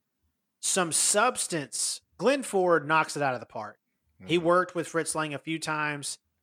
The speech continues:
Speaker 1: He's phenomenal. He nails this part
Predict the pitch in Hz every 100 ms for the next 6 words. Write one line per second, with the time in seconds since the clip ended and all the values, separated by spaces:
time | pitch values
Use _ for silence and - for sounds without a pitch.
0 | _ _ 139 - 135 139 151 147 143 135
1 | 135 _ _ _ _ _ _ _ _ -
2 | 190 247 269 254 - _ _ _ _ 165
3 | 160 202 240 240 165 151 151 - - 165
4 | 120